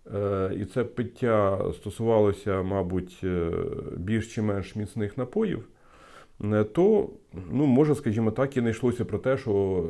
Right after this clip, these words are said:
е, цього напою тут мало бути дуже багато. Е, можна собі уявити, м, що, е, таке пиття, наприклад, в канун якогось свята, да?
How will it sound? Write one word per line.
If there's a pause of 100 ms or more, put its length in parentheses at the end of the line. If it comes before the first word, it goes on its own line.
(200)
е,
цього
напою
тут
мало
бути (320)
дуже
багато. (640)
Е,
можна
собі
уявити, (200)
м, (1600)
що, (100)
е,
таке
пиття, (520)
наприклад,
в
канун
якогось
свята, (100)
да?